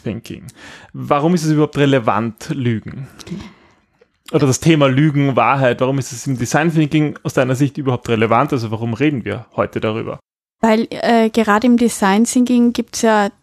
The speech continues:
Speaker 2: die vier verschiedenen Phasen so. Und in der ersten Phase geht's ums Einfühlen und im Einfühlen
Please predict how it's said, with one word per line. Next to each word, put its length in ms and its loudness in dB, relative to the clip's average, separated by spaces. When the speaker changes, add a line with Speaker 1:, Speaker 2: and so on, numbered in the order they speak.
Speaker 2:
die 80 -2
vier 220 0
verschiedenen 500 2
Phasen 500 0
so. 160 -6
Und 320 2
in 140 2
der 120 2
ersten 340 2
Phase 320 0
geht's 240 -2
ums 220 0
Einfühlen 840 2
und 160 0
im 180 0
Einfühlen 680 2